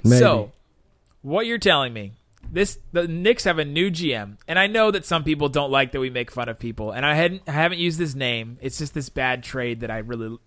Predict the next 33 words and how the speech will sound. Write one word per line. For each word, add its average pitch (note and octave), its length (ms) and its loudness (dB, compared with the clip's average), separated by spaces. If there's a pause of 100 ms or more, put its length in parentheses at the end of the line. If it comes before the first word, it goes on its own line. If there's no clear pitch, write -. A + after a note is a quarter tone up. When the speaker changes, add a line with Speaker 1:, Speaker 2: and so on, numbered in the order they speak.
Speaker 2:
I A#2 60 -10 (120)
really A#2 200 -6
think G#2+ 160 -12
is G2+ 120 -12
funny. D#2 340 -18 (680)
So, C#3 440 -2 (580)
the C#3+ 160 -4
Mavericks F3 640 4
<laughs> - 20 -8
are D#3 260 -2
getting D3 540 -2 (180)
Kristaps F3 400 0
Porzingis, C#3+ 520 -4 (120)
and F3+ 400 0
they're D3+ 160 0
getting D3 300 -2
a C3+ 40 -6
future D3 320 -4
first C#3 320 0
from B2+ 140 -12
Houston. G#2+ 480 -6 (120)
That C3+ 200 2
is A#2 140 -6
ridiculous. F#2 540 -16
That B2+ 220 -8
does A#2 140 -8
not A2 220 -8
happen. G2 360 -10
And C#3 120 -6
all C#3 120 4
you're E3 140 2
sending C#3 340 -4
out B2 280 -2